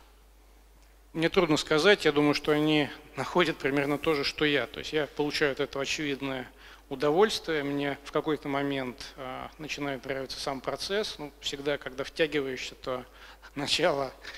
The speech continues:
а, очень трудно даётся, но ближе к концу уже, э, начинаешь испытывать ощущения, а, м, более приятные. Я думаю, что у большинства людей реакция примерно та же, поскольку всё-таки, скорее всего, я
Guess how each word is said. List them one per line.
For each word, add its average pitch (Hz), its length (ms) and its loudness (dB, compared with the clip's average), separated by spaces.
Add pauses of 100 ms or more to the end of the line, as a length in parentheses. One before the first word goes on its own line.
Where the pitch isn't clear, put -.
(280)
а, 139 840 -10
очень 139 220 -4
трудно 175 300 4
даётся, 135 560 0
но 131 600 -6
ближе 131 260 -6
к - 40 -16
концу - 360 -6
уже, 139 680 -6
э, 65 760 -8 (260)
начинаешь 139 420 -8
испытывать 139 540 -12
ощущения, 131 560 -8 (720)
а, 69 840 -10 (100)
м, 73 460 -12 (120)
более 143 260 4
приятные. 151 1040 -4 (200)
Я 160 120 -4
думаю, 160 220 -4
что 143 440 -4
у 135 180 -12 (340)
большинства 156 440 -2
людей 143 580 -6 (140)
реакция 143 400 -2
примерно 147 340 -2
та 196 160 4
же, 151 100 2
поскольку - 380 -6
всё-таки, - 280 -4
скорее 139 280 -2
всего, 151 320 -2
я 127 240 -2